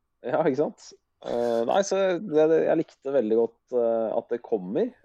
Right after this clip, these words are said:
Eh, mulig det ikke var noen verdenspremiere, men jeg hadde, hadde ikke hørt om det før. Ehm, men, eh,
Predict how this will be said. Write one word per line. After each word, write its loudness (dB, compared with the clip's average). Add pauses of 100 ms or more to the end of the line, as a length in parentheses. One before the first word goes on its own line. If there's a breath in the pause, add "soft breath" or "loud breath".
Eh, -6
mulig -2
det 0
ikke -6
var 2
noen -2
verdenspremiere, -6
men -4
jeg -4
hadde, -6
hadde -4
ikke -4
hørt -8
om -10
det -14
før. -10 (720)
Ehm, -6 (680)
men, -6
eh, 0